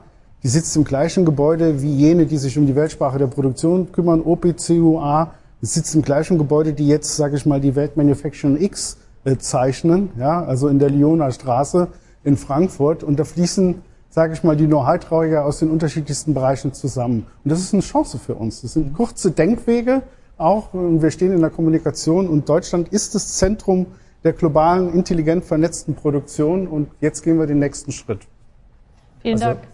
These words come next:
Speaker 3: wer, wer die Lyoner Straße jetzt noch nicht kennt, der V D M A, äh, wohnt in der Lyoner
Speaker 1: Der
Speaker 3: Straße in
Speaker 1: Z V I auch.
Speaker 3: Frankfurt.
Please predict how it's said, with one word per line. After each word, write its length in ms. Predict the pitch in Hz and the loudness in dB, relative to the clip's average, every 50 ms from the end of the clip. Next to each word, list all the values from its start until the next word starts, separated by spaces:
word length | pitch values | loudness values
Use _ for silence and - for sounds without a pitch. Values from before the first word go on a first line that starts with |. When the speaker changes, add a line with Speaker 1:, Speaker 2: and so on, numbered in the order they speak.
| - - | -16 -6
Speaker 3:
wer, 260 | - 120 117 120 - - - | -2 0 0 0 0 -2 -4
wer 180 | 117 120 123 | -2 -2 0
die 120 | 120 123 123 | 2 2 2
Lyoner 480 | 120 131 123 117 120 135 135 143 135 | 4 4 4 4 4 4 4 2 2
Straße 460 | 127 - - - 127 127 131 123 127 127 | 0 -2 -4 -2 0 0 0 2 2 0
jetzt 200 | 120 120 - - | 0 0 -2 -2
noch 60 | 110 | 0
nicht 220 | 117 127 127 - - | 0 0 0 -2 -2
kennt, 200 | - 131 131 123 | -2 0 0 0
der 100 | 117 - | -2 0
V 180 | - 127 123 | 0 0 2
D 120 | 123 131 120 | 2 2 2
M 140 | 113 127 | 0 0
A, 280 | - 117 110 120 127 120 - - - - - - - - | -2 -2 0 0 -2 -4 -6 -14 -20 -20 -20 -20 -20 -14
äh, 220 | - - 113 113 107 101 | -10 -6 -4 -4 -4 -2
wohnt 240 | 101 113 127 143 151 | 0 2 2 2 2
in 100 | 143 117 | 2 2
der 120 | 127 131 113 | 0 2 2
Lyoner 340 | 120 123 120 113 127 123 | 2 2 2 4 4 2
Speaker 1:
Der 60 | 117 104 | 2 2
Speaker 3:
Straße 360 | - - 190 - 120 117 165 | 2 2 2 2 2 2 2
in 60 | 151 | 4
Speaker 1:
Z 0 | |
V 20 | |
I 140 | 156 156 165 | 4 4 4
auch. 220 | 135 131 147 156 143 | 4 4 2 2 2
Speaker 3:
Frankfurt. 300 | 151 139 127 - - | 2 0 0 -2 -6